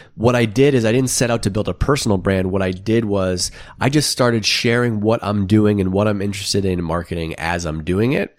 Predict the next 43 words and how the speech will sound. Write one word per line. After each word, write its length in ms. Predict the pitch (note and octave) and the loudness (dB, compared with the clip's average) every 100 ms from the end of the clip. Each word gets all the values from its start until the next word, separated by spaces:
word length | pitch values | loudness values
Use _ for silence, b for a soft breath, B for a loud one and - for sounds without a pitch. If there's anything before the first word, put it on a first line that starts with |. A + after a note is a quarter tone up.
| _ _ _ - | _ _ _ -12
And 200 | F#2+ F#2+ | -8 -4
the 80 | F#2+ | -4
result 720 | F#2 G2+ G#2+ F2+ G#2+ B2+ C3 | -2 0 0 0 2 2 2
of 140 | G#2+ G2 | 0 0
that 260 | G2 F2+ | -2 -2
was 500 | F#2+ G2 G#2 F2+ E2 - | -2 -2 -2 -4 -8 -10
a 60 | |
personal 500 | F2+ - G#2 - F2+ | -8 -4 -4 -4 -4
brand. 560 | D#2 D#2+ D#2 D2+ D#2+ F2 | -4 -4 -4 -4 -6 -2
But 260 | G2+ F#2+ - B B B | 0 -2 -4 B B B
I 60 | |
think 200 | G2+ D3 | -2 0
I 60 | B2+ | 0
stole 300 | - B2+ A#2+ | 0 2 2
this 240 | A2+ - | 2 0
line 260 | A2 G#2+ G#2+ | 0 0 0
from 220 | G2 F#2+ | 0 0
David 380 | G2+ G#2 G2+ F#2 _ - | 2 2 2 0 _ 0
Perell, 560 | G2+ G2 F#2+ F2 E2+ _ - | 4 4 2 0 -2 _ -8
uh, 120 | G2 | -4
about, 260 | F2+ F#2 E2 | -2 -2 -2
like, 140 | F2+ F2+ | -4 -2
writing, 400 | G2+ G2+ F#2 F2+ | 0 0 -2 -2
but 80 | |
it's 120 | G2 G#2+ | -2 0
like, 200 | G2+ - B B | -2 -6 B B
when 160 | A#2 C3+ | 0 2
you 120 | F3 | 2
share 300 | - C#3 C#3 | 2 2 2
your 280 | C3 B2 A2 | 4 2 2
work 340 | G#2 A2 - | 0 0 0
in 120 | G#2 | 0
public, 540 | - G2+ B2+ A#2 - - _ _ _ _ _ - | 0 0 -2 -2 -6 -20 _ _ _ _ _ -8
what 220 | A2+ A#2+ | 0 0
happens 480 | A2+ B2 C#3 B2+ G#2+ | 0 -4 0 0 0
is 160 | G#2+ G2 | 0 2
you 140 | A#2 | 2
just 220 | A#2+ A#2 | 2 0
start 260 | - A#2+ A#2 | 0 0 0
to 140 | A#2 | -2
attract 560 | G2 - A2+ G#2 A2+ - | -2 -2 0 0 -2 -2
this, 240 | G#2 - | -2 0
like, 360 | G2+ F#2 - | 0 -2 -6